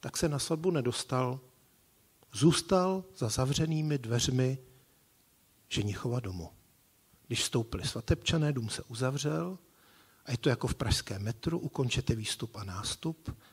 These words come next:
dveře milosti se zavírají a už nemůžete ani tam, ani tam. A obvykle se prý svatba v Galileji slavila sedm dní. To, co jsem vám vyprávěl, mám z jednoho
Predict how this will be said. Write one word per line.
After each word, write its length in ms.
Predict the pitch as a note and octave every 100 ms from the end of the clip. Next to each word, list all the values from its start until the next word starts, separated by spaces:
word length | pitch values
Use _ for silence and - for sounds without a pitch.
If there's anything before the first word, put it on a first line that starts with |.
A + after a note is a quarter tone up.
| _
dveře 220 | B2+ A#2
milosti 400 | A#2+ A2+ - -
se 140 | G#2+ G#2+
zavírají 760 | G#2+ G2+ A2 B2 C3+ C#3 C3+ - - _ _ _
a 40 | D3
už 160 | -
nemůžete 460 | D3+ C#3 B2+ A#2+ A#2
ani 240 | B2 B2+
tam, 340 | A#2 A2 A2 -
ani 220 | G#2+ G2
tam. 340 | - G2 E2+ D#2 - _ _ _ _ _ - - _ _ _ _ _ _ _ _ _ _ _ _ _ _ _ _ _ _ _ _ _ _ _ _ _ _ _
A 260 | - G#2+ -
obvykle 440 | C3 C3+ F#3+ F#3+
se 160 | D#3+ F3+
prý 300 | - D3 D#3
svatba 380 | - C#3 A#2+ A2
v 80 | A2
Galileji 520 | A2+ B2+ C3 B2+ B2
slavila 580 | - A2 G#2+ G#2+ G#2 -
sedm 500 | - G2+ G#2 G2 G2 - -
dní. 260 | F2+ E2 - _
To, 100 | B2
co 120 | -
jsem 200 | F3+ D#3
vám 180 | C3 F#2+
vyprávěl, 500 | G2+ - C#3 C3+ C3
mám 240 | B2+ A#2+ A2+
z 60 |
jednoho 440 | A2 A#2 A2 A2